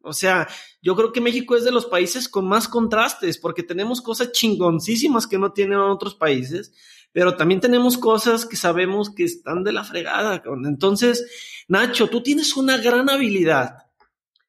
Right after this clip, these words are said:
una gran habilidad, porque eso es, una, eh, no solamente es de actitud, sino de, de poder ver estas, de poder tomar lo bueno de las cosas, y siento que, que, que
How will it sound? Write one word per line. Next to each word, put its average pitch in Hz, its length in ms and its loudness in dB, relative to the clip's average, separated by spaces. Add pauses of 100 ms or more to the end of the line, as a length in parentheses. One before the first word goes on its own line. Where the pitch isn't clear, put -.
una 233 220 2
gran 269 300 2
habilidad, 165 560 0
porque 160 220 -4
eso 175 220 -4
es, 131 360 -6
una, 170 500 -4
eh, - 160 -14
no 175 140 0
solamente 226 400 2
es 214 60 0
de 214 60 4
actitud, 165 440 -2
sino 180 260 0
de, 123 400 2 (220)
de 160 140 0
poder 175 340 4
ver 214 220 4
estas, 202 760 0
de 175 140 2
poder 180 300 2
tomar 190 300 2
lo 196 120 4
bueno 185 220 0
de 185 80 0
las 151 180 -2
cosas, 165 440 -6
y 123 60 -10
siento 160 400 -6
que, 151 380 -2 (640)
que, 156 400 0
que 151 960 2